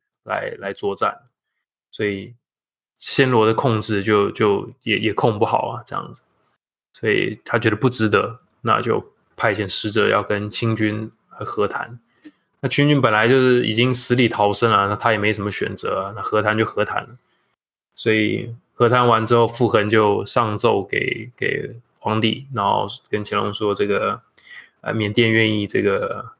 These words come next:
称臣纳贡啊。那想也知道就 bullshit 嘛，你人家打败了你四次，怎么会跟你称臣纳贡啊？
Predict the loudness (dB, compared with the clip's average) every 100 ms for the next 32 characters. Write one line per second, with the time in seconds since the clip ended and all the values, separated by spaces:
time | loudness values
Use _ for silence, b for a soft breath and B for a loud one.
0 | -8 -2 -2 -2 0 2 2 0 -4 -12
1 | -18 -20 -20 _ _ _ _ _ _ -8
2 | 0 2 2 2 2 2 2 0 2 0
3 | 0 -4 -10 -6 -2 0 0 0 0 2
4 | 0 0 0 0 2 0 0 0 0 0
5 | -2 -4 -2 0 0 0 -4 -6 -14